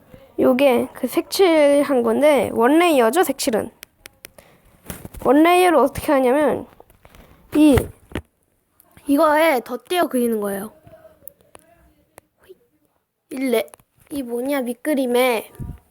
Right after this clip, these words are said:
밑그림 아래에 색칠 레이어를 두고, 색칠 레이어를 두고, 일단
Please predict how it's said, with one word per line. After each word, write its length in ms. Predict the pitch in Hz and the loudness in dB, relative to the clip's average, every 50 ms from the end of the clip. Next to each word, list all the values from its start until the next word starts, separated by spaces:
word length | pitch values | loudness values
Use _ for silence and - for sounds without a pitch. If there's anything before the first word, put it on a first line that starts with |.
| _ _ _ _ _ _ _ - _ - | _ _ _ _ _ _ _ -20 _ -12
밑그림 400 | 269 254 - - 302 285 277 247 | -12 -10 -4 -4 0 0 2 2
아래에 460 | 214 214 220 240 240 247 247 247 233 | 2 2 2 2 4 4 4 2 2
색칠 380 | - 320 - - - 381 370 330 | 0 -4 -8 -4 0 2 2 4
레이어를 420 | 277 277 269 254 247 240 240 233 | 4 4 6 6 4 4 2 0
두고, 420 | - - 226 - 254 254 220 208 - - - _ _ _ - _ _ _ _ _ _ _ _ _ _ _ _ _ _ _ _ - _ _ _ _ _ - _ - _ _ _ _ _ _ _ _ _ _ _ 480 480 - _ _ _ _ - _ _ _ _ _ _ - _ _ _ - _ _ _ _ _ _ _ _ _ _ _ _ _ _ _ _ _ _ _ _ _ _ _ _ _ _ _ _ _ _ _ _ _ _ _ - _ _ - | -2 -4 -4 0 2 2 2 0 -4 -12 -16 _ _ _ -20 _ _ _ _ _ _ _ _ _ _ _ _ _ _ _ _ -20 _ _ _ _ _ -20 _ -20 _ _ _ _ _ _ _ _ _ _ _ _ _ -20 _ _ _ _ -20 _ _ _ _ _ _ -20 _ _ _ -20 _ _ _ _ _ _ _ _ _ _ _ _ _ _ _ _ _ _ _ _ _ _ _ _ _ _ _ _ _ _ _ _ _ _ _ -20 _ _ -20
색칠 260 | 349 - - 349 311 | -16 -6 -4 0 2
레이어를 300 | 269 262 262 262 269 254 | 2 2 2 2 0 -2
두고, 380 | 269 262 269 330 359 415 440 - - _ - _ _ - - - _ - - _ _ _ _ _ _ _ _ _ _ _ _ _ _ _ _ _ _ _ _ _ _ _ _ - | -4 -8 -4 -2 -2 -2 -2 -4 -8 _ -20 _ _ -20 -20 -20 _ -20 -20 _ _ _ _ _ _ _ _ _ _ _ _ _ _ _ _ _ _ _ _ _ _ _ _ -18
일단 420 | 320 302 - 320 302 262 233 202 | -16 -8 -4 -2 -2 -2 -4 -8